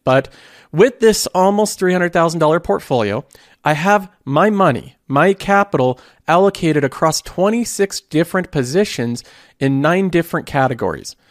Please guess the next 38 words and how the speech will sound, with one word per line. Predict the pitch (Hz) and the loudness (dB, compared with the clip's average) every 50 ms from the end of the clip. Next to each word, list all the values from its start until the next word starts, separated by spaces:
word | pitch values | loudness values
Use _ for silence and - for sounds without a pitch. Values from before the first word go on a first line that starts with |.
| _ _ _ | _ _ _
So | - - | -10 -4
we | 127 135 | -2 -2
have | 135 156 156 151 - | 0 2 0 0 0
from | - - 147 131 123 117 | -2 -2 0 0 0 -4
tech | - - - 208 220 - - | -6 -4 -2 -2 -2 -2 -4
and | 156 131 | -8 -6
cloud | - - 127 117 - | -4 -2 -4 -4 -4
computing | - 110 - - - 190 190 190 185 185 185 185 _ - _ _ _ _ - | -6 -12 -10 -6 -2 -2 0 0 -2 -4 -6 -8 _ -20 _ _ _ _ -8
to | - 120 | -8 -4
real | 113 127 160 185 | 0 2 4 4
estate | 196 185 - - 190 180 175 | 4 2 2 0 0 -2 -2
companies | - - 175 175 170 - 185 175 175 175 175 170 165 - | -2 -4 -4 -4 -2 -4 -4 -4 -2 -4 -4 -6 -8 -14
to | _ - - - 95 - - | _ -18 -14 -14 -14 -10 -4
income | 165 170 180 175 - - 170 165 165 | -4 -2 -2 -2 -2 -4 -4 -4 -4
funds, | - - 170 165 165 165 165 160 - _ _ _ _ _ _ - | -2 -2 0 0 0 -2 -4 -8 -12 _ _ _ _ _ _ -4
fintech | 180 185 190 - 202 185 - | -2 -2 -2 0 -2 -4 -2
companies, | - 180 180 180 - 180 170 160 139 - | -2 -4 -4 -4 -4 -2 -2 -2 -2 -2
healthcare, | - 170 165 165 - - - 165 151 147 156 156 - - _ _ _ _ _ - | -2 0 0 0 -2 -4 -4 -2 0 0 -2 -4 -6 -12 _ _ _ _ _ -8
and | - 127 131 123 | -6 -4 -4 -4
so | - - 165 156 | -2 0 0 2
on | 151 143 | 2 0
and | 131 127 | 0 -2
so | - - 127 117 | -2 -4 -4 -4
forth. | - - - 98 73 - - _ _ _ _ _ _ - | -4 -8 -10 -10 -10 -12 -18 _ _ _ _ _ _ -8
And | 143 143 | -2 0
what | 151 156 | 2 0
I | 151 | 0
plan | - - - 233 262 262 | -2 -2 -2 0 0 2
on | 262 247 | 0 0
doing | 208 220 208 208 196 | 0 0 0 2 2
in | 170 147 139 | 0 0 0
this | 147 165 165 - - | -2 -2 -2 0 0
episode | 160 151 - 135 - - - 107 98 95 - _ _ _ _ _ _ - | 0 0 -2 -4 -8 -4 -4 -4 -4 -4 -8 _ _ _ _ _ _ -4
is | 147 139 131 | -4 -4 -4
going | - - 208 208 220 226 226 | -2 0 0 2 2 0 0
through | 208 - - 147 139 139 135 _ - | -2 -2 -2 -2 -2 -2 -2 _ -6
each | - 202 240 240 - - | -4 -4 -4 -2 -2 -4
and | 190 139 - | -4 -4 -4